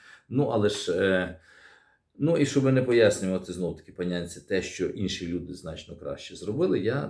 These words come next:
дав посилання на Віктора Шишкіна. Ну, і вона типу: «Та ні, що я там ту, ту, ту фігню буду читати, ви мені скажіть». Ну, з чого я ту панянку заблокував, бо, розумію, даремно. Ну, якщо в тебе мозгів не вистачає прочитати там півсторінки тексту, де шановний чоловік, е, дуже грамотний,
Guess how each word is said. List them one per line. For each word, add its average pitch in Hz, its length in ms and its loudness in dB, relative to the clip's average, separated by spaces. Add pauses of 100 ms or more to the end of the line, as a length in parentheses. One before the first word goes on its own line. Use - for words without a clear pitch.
дав 104 160 -4
посилання 95 440 -6
на 85 120 -2
Віктора 85 320 -6
Шишкіна. - 440 -12
Ну, 165 60 0
і 156 40 0
вона 127 160 2
типу: 110 260 -2
«Та 135 120 0
ні, 131 180 2
що - 140 0
я 95 80 4
там 85 320 -6
ту, 82 140 -10
ту, 82 200 -20 (220)
ту 87 60 -12
фігню 90 320 -2
буду 82 220 -6
читати, 135 480 -2
ви 90 80 -4
мені 90 240 -6 (100)
скажіть». - 400 -14
Ну, 135 100 -8
з - 200 -20
чого 135 240 0
я 123 120 6
ту 120 140 -2
панянку 123 380 -4
заблокував, 107 520 0
бо, 107 80 2
розумію, 104 340 -2
даремно. 104 400 -2 (560)
Ну, 113 60 -2
якщо 160 180 -2
в 151 60 -4
тебе 147 200 4
мозгів 117 420 2
не 87 100 0
вистачає 101 480 -2
прочитати 87 680 -6
там 76 180 -14 (280)
півсторінки 110 640 2
тексту, 135 440 -2
де 90 340 0 (240)
шановний 123 460 -2
чоловік, 110 560 -4
е, 90 1080 -2
дуже 113 260 -2
грамотний, 90 720 -2